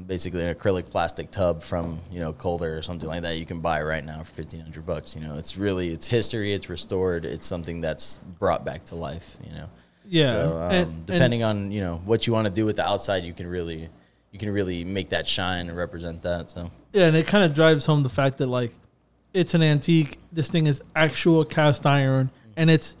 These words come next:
Speaker 2: from the eighteen hundreds, so there's imperfections.
Speaker 1: Yeah.
Speaker 2: So when you see those imperfections, some people wanna get rid of 'em, and I think it kinda takes away from, like, the charm of the tub.
Speaker 1: Yeah,
Speaker 2: The
Speaker 1: it's
Speaker 2: fact
Speaker 1: not
Speaker 2: that
Speaker 1: even just as the charm. Like, uh,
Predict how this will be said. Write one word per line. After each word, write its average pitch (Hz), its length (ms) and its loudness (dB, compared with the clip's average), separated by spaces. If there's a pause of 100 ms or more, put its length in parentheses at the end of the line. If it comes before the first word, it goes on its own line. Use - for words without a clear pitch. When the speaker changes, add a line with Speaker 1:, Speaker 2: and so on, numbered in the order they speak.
Speaker 2:
from 180 220 4
the 170 80 4
eighteen 165 320 4
hundreds, 151 340 4
so 160 100 4
there's 151 220 4
imperfections. 135 800 -2 (120)
Speaker 1:
Yeah. 90 260 -10
Speaker 2:
So - 100 2
when 175 160 10
you 165 80 8
see 208 280 4
those 180 240 8
imperfections, 135 960 2 (480)
some 196 140 6
people 185 180 8
wanna 165 180 6
get 151 180 4
rid 165 180 6
of 170 100 6
'em, 180 240 2 (220)
and 156 140 4
I 175 100 8
think 175 220 2
it 160 80 0
kinda 165 240 4
takes 156 280 2
away 127 240 4
from, 104 360 -4 (260)
like, 131 200 -10
the 143 100 -2
charm 156 360 4
of 123 160 0
the 120 60 -4
tub. 127 400 -4 (240)
Speaker 1:
Yeah, 180 100 -2
Speaker 2:
The 165 60 6
Speaker 1:
it's 120 80 2
Speaker 2:
fact 170 160 8
Speaker 1:
not 226 140 2
Speaker 2:
that 208 80 -2
Speaker 1:
even 175 340 -4
just 123 300 -2
as 101 120 -12
the 95 120 -8
charm. 95 720 -8
Like, 87 340 -8
uh, 87 320 -2